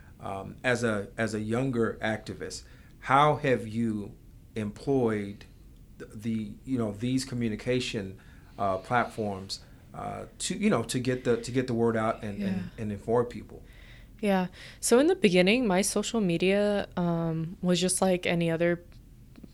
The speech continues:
Speaker 2: any other person's social media where you kinda just posted, like, my Twitter was like, I posted my thoughts and, you know, it was kind of like one of those, I don't wanna say pointless Twitter pages, but, you know, like,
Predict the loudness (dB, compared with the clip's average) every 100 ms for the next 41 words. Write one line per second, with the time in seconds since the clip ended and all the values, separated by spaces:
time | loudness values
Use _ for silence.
0 | -6 0 4 4 2 2 0 0 2 2
1 | 4 4 4 2 0 -4 -6 -6 -8 -4
2 | -4 -2 -4 -4 -12 -18 -18 -6 2 6
3 | 6 8 10 10 8 6 4 2 0 -8
4 | -8 -4 -2 0 -2 -2 -2 0 0 -2
5 | -6 -4 -2 0 -2 -2 -2 0 0 0
6 | 0 0 -4 -10 -20 -20 -20 -20 -6 8
7 | 10 10 8 6 6 6 6 6 8 8
8 | 6 4 2 6 8 8 6